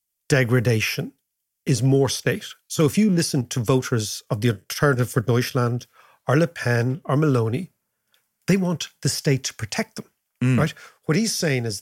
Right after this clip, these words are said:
Speaker 1: this will just accelerate the downturn. And what you need is to get rid of the state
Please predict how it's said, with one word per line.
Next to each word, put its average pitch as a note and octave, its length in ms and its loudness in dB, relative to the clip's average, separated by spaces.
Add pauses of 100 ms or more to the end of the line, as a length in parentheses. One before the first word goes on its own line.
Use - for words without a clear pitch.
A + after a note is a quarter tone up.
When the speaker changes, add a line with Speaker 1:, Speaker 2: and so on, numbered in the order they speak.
Speaker 1:
this E3 280 -2
will C#3+ 100 0
just C#3+ 200 -4
accelerate E3 640 0
the C3 80 -4
downturn. G#2+ 480 -2 (540)
And C#3+ 120 2
what F#3+ 120 0
you C#3 100 0
need B2+ 180 -2
is A#2 100 -10
to - 80 -10
get D3 200 -4
rid F#3 200 2
of A2+ 100 0
the A2 60 -10
state - 460 -6